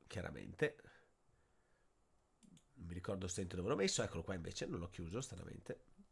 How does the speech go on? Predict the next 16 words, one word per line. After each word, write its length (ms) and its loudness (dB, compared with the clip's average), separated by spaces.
Sono, 220 -6
sono 180 -2
più 80 4
intelligenti 400 4
di 60 2
quanto 240 2
pensi 320 0
a 20 -4
volte, 400 -6
che 220 -8
è 60 -10
molto 280 0
difficile 380 -6
questa 100 -2
cosa 180 -6
qua. 160 -12